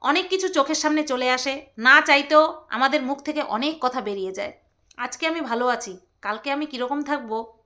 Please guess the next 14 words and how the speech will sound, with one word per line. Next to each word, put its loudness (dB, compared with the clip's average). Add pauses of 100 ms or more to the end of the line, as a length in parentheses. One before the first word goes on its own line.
কেউ -2
জানি -6
না, -16 (140)
আমি -10
নিজেও -4
জানি -10
না। -18 (2750)
সময় 6
মানুষকে 4
সব 8
কিছু 0
পেয়ে, 0
পাইয়ে 6
দেয়, -4